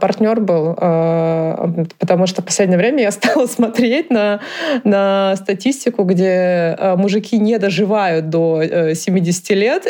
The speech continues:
и у нас есть постоянная шутка с тем, что «начни нормально питаться, потому что я не хочу, э, д-,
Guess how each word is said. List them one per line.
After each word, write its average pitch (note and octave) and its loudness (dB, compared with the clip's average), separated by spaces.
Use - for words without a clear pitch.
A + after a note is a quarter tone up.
и G3 2
у F3+ 0
нас G3 -2
есть G3+ 0
постоянная F#3+ -2
шутка C#4 -2
с F#3+ -8
тем, G#3 0
что F#3+ 0
«начни G3 -2
нормально F#3+ 0
питаться, F#3+ -2
потому G3 0
что - -4
я G3+ 2
не G3+ 2
хочу, A3 0
э, F#3+ 2
д-, F3+ 0